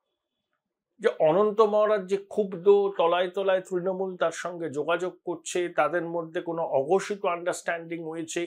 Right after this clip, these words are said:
এটা বিজেপির নেতারা কি জানতেন না? জানতেন। জেনেও তারা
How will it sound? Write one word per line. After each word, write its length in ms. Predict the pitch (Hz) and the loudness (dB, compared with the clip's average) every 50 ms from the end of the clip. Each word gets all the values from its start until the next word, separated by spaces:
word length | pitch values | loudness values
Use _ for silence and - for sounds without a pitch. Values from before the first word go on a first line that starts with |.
| - - | -4 0
এটা 360 | 170 156 156 - - 196 190 | 0 0 2 2 2 2 2
বিজেপির 720 | 180 165 151 143 147 170 165 165 - 196 202 214 208 - _ _ _ _ _ _ _ _ _ _ _ _ - | 0 -2 -4 -4 -4 -4 -6 -4 -6 -4 -4 -4 -6 -8 _ _ _ _ _ _ _ _ _ _ _ _ -6
নেতারা 340 | 151 135 143 - 185 165 165 | -4 -2 2 4 4 2 2
কি 120 | 160 190 | 0 -2
জানতেন 440 | 165 139 139 131 135 139 - 202 202 | -2 0 -2 -2 -2 -2 -2 -2 -2
না? 300 | 208 196 165 - - _ _ _ _ _ _ _ _ - - | -2 -6 -8 -10 -16 _ _ _ _ _ _ _ _ -10 -6
জানতেন। 460 | 123 107 113 101 87 - - 87 - _ _ _ _ _ _ _ _ - | -6 -6 -6 -8 -10 -14 -20 -20 -20 _ _ _ _ _ _ _ _ -14
জেনেও 480 | 101 101 156 151 135 151 170 196 220 226 214 - | -2 0 2 2 2 2 2 2 2 2 0 -2
তারা 420 | - 131 127 151 180 214 233 - | 0 2 6 6 6 6 4 0